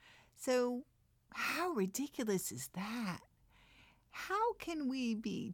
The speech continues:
dead and alive to sin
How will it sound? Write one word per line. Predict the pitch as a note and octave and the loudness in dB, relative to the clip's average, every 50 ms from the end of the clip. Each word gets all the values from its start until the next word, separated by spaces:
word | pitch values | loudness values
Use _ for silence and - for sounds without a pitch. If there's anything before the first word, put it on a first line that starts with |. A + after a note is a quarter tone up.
| - | 0
dead | - G#3 A3+ B3+ A3 F#3 D3 C#3 C3+ C#3+ D3+ F3 F#3+ G#3+ - - _ _ - - _ _ _ _ _ - - - - | 2 6 8 10 10 8 8 6 6 4 4 4 2 0 -4 -10 _ _ -20 -20 _ _ _ _ _ -20 -20 -6 0
and | G3 F#3+ F#3+ F#3 F#3 | 2 4 4 4 6
alive | F3+ F3 F3 F3+ F3+ F#3 F3 F3+ G3 A3 B3+ D#4 D#4 - - | 4 4 6 6 6 8 10 10 10 10 10 8 4 2 -2
to | - - C#4 | -4 -2 -2
sin | - - - - A#3 G#3+ F#3+ F3 D#3+ D#3+ E3+ F#3+ G3 G3+ A#3+ A3+ | -2 -2 0 2 2 2 2 0 -2 -4 -4 -2 -2 -2 -2 -2